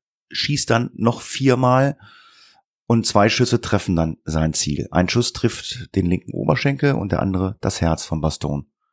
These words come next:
Macleone will das Weite suchen, doch zu seinem Pech ist Officer Larkin gerade auf Streif und sieht, wie Macleone flieht.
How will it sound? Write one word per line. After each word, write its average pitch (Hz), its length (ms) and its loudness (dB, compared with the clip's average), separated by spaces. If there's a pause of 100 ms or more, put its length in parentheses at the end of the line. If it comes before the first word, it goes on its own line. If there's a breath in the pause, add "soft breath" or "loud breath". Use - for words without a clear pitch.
(460 soft breath)
Macleone 110 460 4
will 123 120 8
das 98 220 4
Weite 104 240 6
suchen, 139 360 0
doch 110 160 0
zu - 120 -4
seinem - 280 2
Pech 127 240 2
ist - 260 -6
Officer 107 440 0
Larkin 87 580 0
gerade 80 300 0
auf - 160 0
Streif - 380 0
und 90 120 2
sieht, 90 300 0
wie 117 120 6
Macleone 92 480 2
flieht. - 340 0